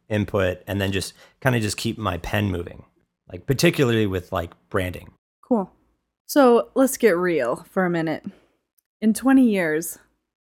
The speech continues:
Speaker 2: where do you see yourself? Where do you wanna be?
Speaker 1: In twenty years, I want to be known, maybe not necessarily known for, but hopefully, um, for illustration.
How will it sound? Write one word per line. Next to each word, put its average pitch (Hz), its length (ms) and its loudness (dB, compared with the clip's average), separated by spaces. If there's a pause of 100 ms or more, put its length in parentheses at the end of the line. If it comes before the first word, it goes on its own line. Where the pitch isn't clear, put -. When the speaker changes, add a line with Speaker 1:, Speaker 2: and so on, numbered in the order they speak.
(200)
Speaker 2:
where 226 480 4
do 233 80 2
you 226 100 2
see 220 140 0
yourself? 214 360 0
Where 175 120 -2
do 180 40 -2
you 175 60 -2
wanna 180 180 0
be? 160 360 -4 (500)
Speaker 1:
In 117 120 2
twenty 139 320 2
years, 127 360 2 (180)
I 113 140 4
want 110 260 4
to - 80 -8
be 101 120 0
known, 92 720 0 (240)
maybe 202 480 6
not 175 200 6
necessarily 123 600 0 (160)
known 110 280 2
for, 104 380 4
but 107 160 -6
hopefully, 127 560 0
um, 92 480 0
for 120 180 0
illustration. 107 720 2